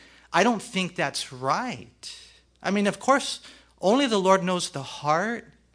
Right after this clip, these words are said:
but we need to be very careful about things like that. You guys, the only thing I could boast in is my sinfulness, my weakness. As a matter of fact, in Jeremiah nine twenty-three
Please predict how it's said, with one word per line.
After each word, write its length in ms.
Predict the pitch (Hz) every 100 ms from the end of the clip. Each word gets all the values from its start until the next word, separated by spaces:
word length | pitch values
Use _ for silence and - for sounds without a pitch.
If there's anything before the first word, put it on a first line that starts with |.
| _ _ _ _ _ _ _
but 240 | 147 196 160
we 100 | 214
need 140 | 233
to 80 | 214
be 160 | 180 170
very 800 | 135 131 165 196 202 190 170 -
careful 960 | - - - 180 190 - - 107 113 113 _ _ _ _ -
about 400 | 143 156 123 -
things 260 | 147 131
like 260 | 135 123 117
that. 260 | 127 120 123
You 80 |
guys, 260 | 175 185 180 - -
the 100 | 190
only 120 | 262
thing 140 | 277 254
I 80 |
could 200 | 247 170
boast 440 | - 180 208 - -
in 200 | 226 220
is 220 | 156 -
my 140 | 147
sinfulness, 880 | 135 - 202 220 226 165 143 120 -
my 100 | 131
weakness. 1300 | 131 135 180 226 - 151 107 92 - - - - - _ - - - -
As 160 | 170
a 60 | 170
matter 220 | 202 208
of 80 | 185
fact, 500 | - 190 208 185 -
in 100 | 160
Jeremiah 560 | 170 180 180 185 190 180
nine 460 | 165 165 180 180
twenty-three 880 | 175 - 196 190 - 180 190 175 156